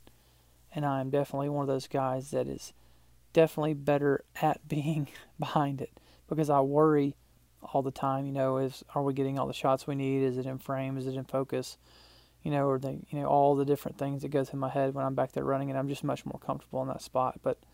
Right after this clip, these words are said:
what we're gonna talk about on this podcast is another question that I get phew, probably the most often,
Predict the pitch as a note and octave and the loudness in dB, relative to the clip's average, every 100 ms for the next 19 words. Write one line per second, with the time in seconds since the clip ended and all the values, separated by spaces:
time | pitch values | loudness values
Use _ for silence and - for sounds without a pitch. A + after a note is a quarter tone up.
0 | _ - - _ _ _ _ _ _ - | _ -20 -20 _ _ _ _ _ _ 4
1 | F3+ F#3 - F3 D#3+ D#3+ D3+ D3 - - | 4 4 4 4 6 6 8 6 -4 -8
2 | D3+ D3 D3 - C#3+ C#3 D3 C#3 C#3 - | -4 -2 -2 2 2 4 2 2 2 -2
3 | C#3 C3+ C3+ D3 D3 D3+ C#3+ - C#3+ C#3 | 0 0 -2 -6 -2 0 0 2 2 2
4 | C#3+ C#3 C3+ C#3+ C3 B2+ - _ _ _ | -2 -4 -4 -2 -2 -2 -6 _ _ _
5 | _ _ _ - - - F3+ E3 D3 C3 | _ _ _ -20 -16 -4 -2 0 -2 -6
6 | - - - - F3 G3 E3+ D3+ D3+ D3 | -14 -20 -12 2 4 4 0 -2 2 2
7 | C3+ C#3 C#3 B2+ C3 - A#2+ - - | 2 0 0 0 -2 -2 -4 -4 -12